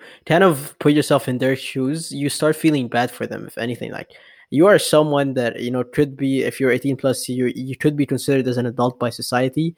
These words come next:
And, you know, you're spending time on your phone, whatever you're doing, you're taking time out of your life, out of your leisure time, your whatever time that you have, and you are just focusing it on making someone feel bad about themselves. Like,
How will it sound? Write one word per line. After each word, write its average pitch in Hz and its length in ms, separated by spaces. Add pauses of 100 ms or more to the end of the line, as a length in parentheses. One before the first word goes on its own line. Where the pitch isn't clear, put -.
(400)
And, 127 160
you 131 40
know, 135 120
you're 131 200
spending 151 320
time 143 200
on 135 100
your 131 100
phone, 127 280
whatever 151 260
you're 135 160
doing, 131 300
you're 120 120 (120)
taking 156 220
time 127 280
out 123 140
of 123 40
your 123 140
life, 123 600 (440)
out 113 140
of 117 80
your 117 180
leisure 135 460
time, 135 440
your 117 280
whatever 135 420
time 139 320
that 127 140
you 117 200
have, 120 380 (100)
and 143 220
you 147 140
are 139 140
just 135 200
focusing 151 460
it 147 120
on 247 300 (600)
making 160 400
someone 160 260
feel 156 180
bad 147 200
about 135 180
themselves. 156 560 (240)
Like, - 280